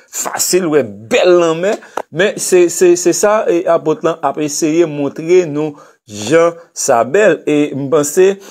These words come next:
nan Egzòd, chapit vennkat, m panse vèsè dis lan, sitou kote Moyiz, lè l rive anlè a. Moyiz di ke sa l wè anba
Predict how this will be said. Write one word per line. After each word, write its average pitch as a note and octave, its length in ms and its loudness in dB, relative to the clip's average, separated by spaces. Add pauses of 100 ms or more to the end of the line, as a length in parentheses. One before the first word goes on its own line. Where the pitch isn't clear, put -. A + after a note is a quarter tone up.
(140)
nan C#3+ 280 -4
Egzòd, D3 560 0
chapit D#3+ 640 -4 (800)
vennkat, D#3+ 720 -2
m A2 280 -10
panse B2 260 -2
vèsè C#3 320 2
dis C#3 400 -4 (160)
lan, G3 160 -2 (160)
sitou F3+ 720 -2 (240)
kote F3 240 4
Moyiz, G3 480 0
lè D3+ 160 -2
l E3 160 0
rive F3 340 0
anlè F3 380 2 (160)
a. F3+ 80 -2 (280)
Moyiz F3+ 500 0
di G3+ 160 -4
ke G#3 160 2
sa - 240 0
l F3 160 2
wè F3+ 160 4
anba D#3+ 220 0